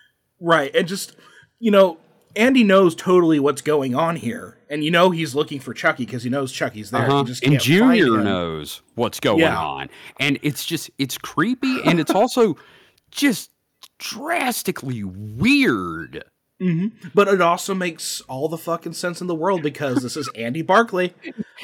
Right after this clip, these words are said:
Speaker 1: uh, and he
Speaker 2: Andy's
Speaker 1: knows that sh-, this fucking doll is somewhere in that house.
Speaker 2: Yeah, well, I mean, we proved in that scene with him and Kyle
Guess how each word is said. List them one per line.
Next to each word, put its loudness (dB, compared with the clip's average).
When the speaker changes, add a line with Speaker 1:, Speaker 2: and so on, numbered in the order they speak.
Speaker 1:
uh, -2
and 2
he 2
Speaker 2:
Andy's 6
Speaker 1:
knows 6
that -4
sh-, -10
this -6
fucking -8
doll -2
is -2
somewhere -4
in -6
that -8
house. -6
Speaker 2:
Yeah, 0
well, 2
I 4
mean, -2
we -4
proved -4
in 0
that -6
scene -2
with -6
him -4
and -2
Kyle -4